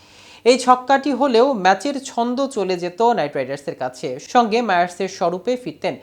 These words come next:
এরপর চারিত আসালাঙ্কা ও সুনীল নারায়ণের ক্যাচও নেন উড। প্রথমটির তুলনায় এই দুই অবশ্য বেশ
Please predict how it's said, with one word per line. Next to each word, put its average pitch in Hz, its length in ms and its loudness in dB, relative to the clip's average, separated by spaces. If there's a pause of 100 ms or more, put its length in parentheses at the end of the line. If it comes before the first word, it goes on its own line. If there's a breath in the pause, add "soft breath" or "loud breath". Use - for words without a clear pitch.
(140)
এরপর 233 400 4 (100)
চারিত 220 340 2 (160)
আসালাঙ্কা 247 800 2
ও 180 160 -2
সুনীল 262 360 -4
নারায়ণের 202 600 2
ক্যাচও 214 340 0
নেন 190 240 -2
উড। 135 200 -8 (200)
প্রথমটির 170 480 -8
তুলনায় 190 480 -2
এই 180 200 -2
দুই 185 220 -2
অবশ্য 185 400 -2
বেশ 220 360 -2